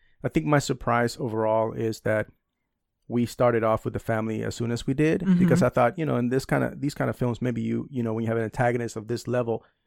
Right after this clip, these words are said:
Speaker 1: that you go halfway through the movie and then you s-, you show, you know, they show up
Speaker 2: Right.
Speaker 1: physically and then you deal with them and get rid of them.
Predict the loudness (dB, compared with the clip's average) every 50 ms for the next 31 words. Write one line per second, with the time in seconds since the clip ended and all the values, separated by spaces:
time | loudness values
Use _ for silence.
0 | _ _ _ -4 -2 -2 -2 -4 -2 0 -2 -2 0 0 0 0 0 0 0 -2
1 | -2 -2 -4 -6 -6 -6 -6 -6 -6 -8 -8 -8 -8 -8 -8 -10 -12 -14 -10 -10
2 | -10 -10 -8 -10 -10 -10 -6 -4 -4 -2 -2 -2 -2 -2 -4 -4 -4 -4 -2 -2
3 | -2 -2 -4 -6 _ _ -6 -4 -4 -2 -4 -2 6 8 8 8 8 6 2 2
4 | 0 0 0 0 0 0 0 -2 -2 -2 -4 -2 -2 -2 -2 -2 -4 -6 -6 -6
5 | -6 -6 -6 -8 -10 -8 -8 -8 -6 -6 -6 -8 -8 -12 -16